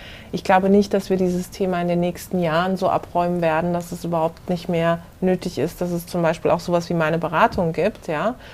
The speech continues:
oder auch Menschen, die sich dafür einsetzen. Im Gegenteil, ich finde es gerade in diesen Zeiten wichtiger denn je, für Diversity einzustehen, auch im Unternehmen. Und da spielt die Generation Z eine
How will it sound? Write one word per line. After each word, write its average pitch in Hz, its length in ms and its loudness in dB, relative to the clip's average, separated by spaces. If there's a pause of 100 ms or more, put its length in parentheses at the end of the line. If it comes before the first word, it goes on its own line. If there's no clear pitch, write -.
(200)
oder 185 180 4
auch - 140 0
Menschen, 190 380 2
die 185 60 -2
sich 180 120 -6
dafür 170 300 -4
einsetzen. 180 540 0
Im 175 40 -2
Gegenteil, 180 580 0
ich 180 140 -8
finde 180 160 -4
es - 60 -14
gerade 165 240 0
in 170 80 2
diesen 180 280 -4
Zeiten 160 360 -2
wichtiger 170 360 -2
denn 160 160 0
je, 160 140 0
für 165 140 -8
Diversity 165 540 -2
einzustehen, 180 640 -4
auch - 140 -6
im 165 160 -2
Unternehmen. 202 560 0 (520)
Und 190 180 4
da 165 100 6
spielt 208 240 0
die 208 100 2
Generation 185 500 0
Z 170 180 -4 (240)
eine 180 100 -2